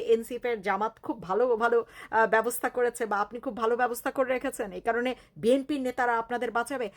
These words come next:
এই বিএনপির মানুষরা, আপনাদের যদি সামান্য লজ্জা অবশিষ্ট থাকে,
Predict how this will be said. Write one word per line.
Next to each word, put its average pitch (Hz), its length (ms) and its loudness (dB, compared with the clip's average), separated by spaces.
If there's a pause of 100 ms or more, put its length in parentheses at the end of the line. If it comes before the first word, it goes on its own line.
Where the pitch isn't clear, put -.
(260)
এই 440 180 10
বিএনপির 381 400 0
মানুষরা, 339 360 -2
আপনাদের 330 320 -4
যদি 339 160 -4
সামান্য 440 580 4 (260)
লজ্জা 311 540 4 (100)
অবশিষ্ট 294 640 -2 (160)
থাকে, - 220 -8